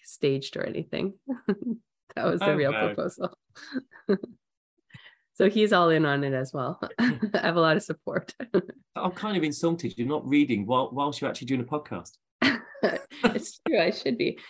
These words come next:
Speaker 1: You know, I don't print out papers anymore, and that's partly why I haven't done it so much anymore, because I read everything in P D F nowadays. <laughs>
Speaker 2: So you just need, you just need the tablet. <laughs> Just, just
Speaker 1: Yeah,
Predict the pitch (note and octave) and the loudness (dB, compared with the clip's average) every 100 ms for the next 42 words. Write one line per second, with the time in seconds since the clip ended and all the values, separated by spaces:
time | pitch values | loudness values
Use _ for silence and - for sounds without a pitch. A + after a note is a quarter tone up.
0 | G#3 G#3 A#3 B3 G#3 A3+ B3 B3+ C4 B3+ | -4 4 6 6 4 4 4 2 0 2
1 | F#3+ - - A3+ G#3+ D3+ C#3 C#3 B2 C#3+ | 2 0 0 0 0 0 0 0 -2 -2
2 | F3 - G3 - F#3 D#3+ F#3+ F3+ E3 E3+ | -2 -4 -2 -2 -2 -2 -4 -4 -4 -4
3 | - - C#3 - - - - - - - | -4 -6 -6 -6 -6 -6 -6 -10 -8 -6
4 | F#3+ F3 D#3 E3 E3 D#3 E3+ E3 D3+ D#3 | -2 2 4 4 4 2 0 -2 -4 -4
5 | E3+ D3 D3+ F#3+ - - - - - - | -2 0 0 -4 -10 -12 -12 -6 -6 -6
6 | - - - - - _ _ _ _ - | -12 -6 -4 -4 -8 _ _ _ _ -12
7 | - - F#3+ G3+ F#3+ G3+ - F3 - D3 | -10 -2 2 4 4 2 2 2 2 -2
8 | D#3 - - C#3+ - E3 E3+ - - _ | -6 -6 -4 -6 -4 -4 -4 -8 -12 _
9 | - F3+ - - - - - - _ - | -2 -2 0 2 2 0 -8 -12 _ -2
10 | G#3+ G3+ D#3 D3+ | 4 6 4 0